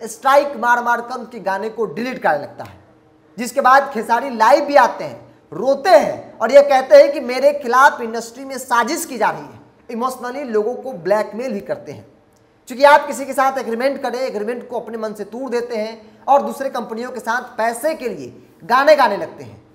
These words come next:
और जब वो कंपनी क्लेम करती है, YouTube से आपके गाने को डिलीट कराती है, तो फिर आप लाइव में आकर रोना धोना स्टार्ट कर देते हैं,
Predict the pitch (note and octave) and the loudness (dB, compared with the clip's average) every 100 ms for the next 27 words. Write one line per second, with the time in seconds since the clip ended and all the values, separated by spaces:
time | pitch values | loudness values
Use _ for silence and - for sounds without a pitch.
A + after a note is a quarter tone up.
0 | - A#3 B3+ C4+ C4 B3+ B3+ D4+ - C4 | -4 -4 -4 -6 -4 -6 -8 -12 -4 2
1 | D#4+ D4 C#4 - A3+ - A2+ - _ - | 2 2 -4 -4 -8 -8 -12 -20 _ -10
2 | A3+ B3 D4+ A3+ G3+ - A#3 A#3 C4+ C4 | -10 -8 -6 2 2 2 -4 -2 -4 -4
3 | G#3 C#4 D#4 C#4+ A#3 - E3+ A#2 - _ | -4 -4 0 0 0 -4 -14 -16 -20 _
4 | - B3 C4+ C4 C4 A3 A3+ C4 A#3 A3 | -14 -8 2 2 2 0 0 0 -4 -2
5 | G#3+ A#3 C#4 C#4+ - - E3+ A3+ B3 C4 | -2 -4 -6 -6 -14 -16 -6 -4 0 -2
6 | F#3+ G#3 B3 C4 A3+ C#4+ C#4+ - F3+ C#3 | -2 -6 -4 -6 -4 4 4 4 -6 -10
7 | C#3+ C#3+ F#2+ | -12 -16 -20